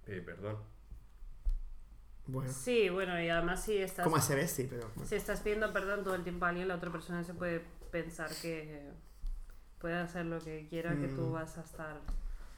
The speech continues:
Speaker 3: ahí. Me pasaba eso antes, pero creo que es más por, por cosas más de la infancia y cosas así, que ya se reflejan cuando en la vida adulta, supongo. Pero bueno, no sé, no conozco casos tampoco de mucha gente que esté pidiendo perdón todo el tiempo.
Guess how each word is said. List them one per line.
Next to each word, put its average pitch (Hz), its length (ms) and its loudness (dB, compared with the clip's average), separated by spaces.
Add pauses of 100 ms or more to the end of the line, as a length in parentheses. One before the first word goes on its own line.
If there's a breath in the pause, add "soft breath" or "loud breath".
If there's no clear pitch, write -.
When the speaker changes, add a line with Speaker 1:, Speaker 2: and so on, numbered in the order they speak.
(120)
Speaker 3:
ahí. 151 220 -4
Me 175 120 0
pasaba 214 420 6
eso 196 220 2
antes, 180 440 2
pero 175 360 2
creo 180 220 0
que 202 100 -2
es 180 140 -2
más 180 260 2
por, 185 340 0 (120)
por 151 300 -6 (440)
cosas 160 680 -6
más 160 520 -8
de 165 140 -4
la 156 100 -4
infancia 175 560 -2
y - 40 -8
cosas 165 220 -4 (140)
así, 180 240 -6 (400 loud breath)
que 175 120 -2
ya 160 180 0
se 180 140 -4
reflejan 175 580 -4
cuando 151 800 -8 (140)
en 160 80 -6
la 156 140 -2
vida 160 180 -2
adulta, 156 300 -6
supongo. 151 440 -8
Pero 156 200 -8
bueno, 165 220 -4 (500 soft breath)
no 196 100 2
sé, 190 220 0
no 190 100 -2
conozco 196 380 2
casos 165 260 -4
tampoco 160 320 -4
de 165 100 -2
mucha 165 260 -4
gente 170 280 -6
que 170 80 -6
esté 165 200 -6
pidiendo 165 300 -4
perdón 151 520 -8
todo 170 120 0
el 151 120 -8
tiempo. 160 420 -8